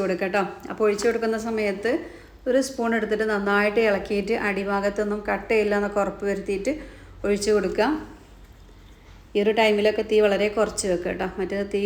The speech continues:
ഒരുപാട് കത്തിച്ചാൽ പെട്ടെന്ന് തന്നെ, ഇത് കോൺഫ്ലവർ പൗഡർ ആണല്ലോ, പെട്ടെന്ന് ഇങ്ങനെ കട്ട പിടിക്കാനുള്ള ചാൻസ് ഉണ്ട്. അങ്ങനെ നന്നായിട്ട് ഇളക്കിയിട്ട് ഈ ഒരു ശർക്കരയും പപ്പായയും, ഏ,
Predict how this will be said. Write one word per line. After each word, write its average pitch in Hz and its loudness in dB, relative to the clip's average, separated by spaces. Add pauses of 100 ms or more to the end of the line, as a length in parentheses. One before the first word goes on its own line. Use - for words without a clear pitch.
ഒരുപാട് 214 2
കത്തിച്ചാൽ 214 -2 (580)
പെട്ടെന്ന് 214 0
തന്നെ, 226 0
ഇത് 226 0 (100)
കോൺഫ്ലവർ 233 -2
പൗഡർ 220 0
ആണല്ലോ, 170 2
പെട്ടെന്ന് 208 -2
ഇങ്ങനെ 220 -2
കട്ട 214 -4 (100)
പിടിക്കാനുള്ള 202 -2
ചാൻസ് 185 -2
ഉണ്ട്. 190 0 (580)
അങ്ങനെ 226 -6
നന്നായിട്ട് 208 0
ഇളക്കിയിട്ട് 196 -4
ഈ 202 0
ഒരു 196 -4
ശർക്കരയും 190 -2 (140)
പപ്പായയും, 196 -2 (680)
ഏ, 202 -4